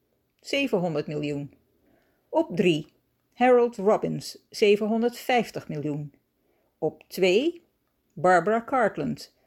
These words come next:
een altijd in het roze geklede romanschrijver, één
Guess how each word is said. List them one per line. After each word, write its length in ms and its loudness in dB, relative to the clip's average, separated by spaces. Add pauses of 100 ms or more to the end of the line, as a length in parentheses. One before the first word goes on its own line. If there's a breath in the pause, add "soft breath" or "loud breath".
(140)
een 220 -8
altijd 460 0
in 120 -2
het 120 -6
roze 420 2
geklede 520 2
romanschrijver, 880 -2 (540)
één 420 2